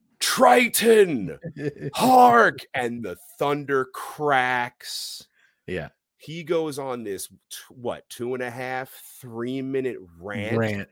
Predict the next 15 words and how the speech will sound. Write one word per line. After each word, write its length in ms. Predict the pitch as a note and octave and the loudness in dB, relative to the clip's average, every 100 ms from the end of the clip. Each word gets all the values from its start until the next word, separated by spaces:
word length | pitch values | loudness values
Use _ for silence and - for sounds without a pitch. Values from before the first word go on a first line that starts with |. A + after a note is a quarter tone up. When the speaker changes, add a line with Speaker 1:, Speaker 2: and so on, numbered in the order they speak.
| - | -2
Speaker 2:
Yeah, 340 | A#2+ A#2+ A2+ | 2 2 2
a 80 | A#2+ | -2
rant. 340 | G#2+ A#2+ A2+ - | -4 -2 -4 -4
Uh, 60 | D3 - | -6 -2
uh, 120 | C#3 | -2
based 300 | B2+ D3 D#3 | 2 2 2
Speaker 1:
About 120 | A3+ D#3 | 2 0
Speaker 2:
on 120 | D3 | 0
Speaker 1:
what? 320 | D#3+ F3+ F#2 _ _ _ _ - | -2 -2 -4 _ _ _ _ 0
Speaker 2:
Based 260 | E3+ F#3+ G3+ | 2 2 0
on 100 | D3+ | 0
an 100 | C3 | 0
actual 340 | D#3 - C3 | -2 -2 -6
sea 280 | - - F3 | -6 -8 -8
prayer. 460 | - F#2 F2 A2+ | -8 -10 -10 -16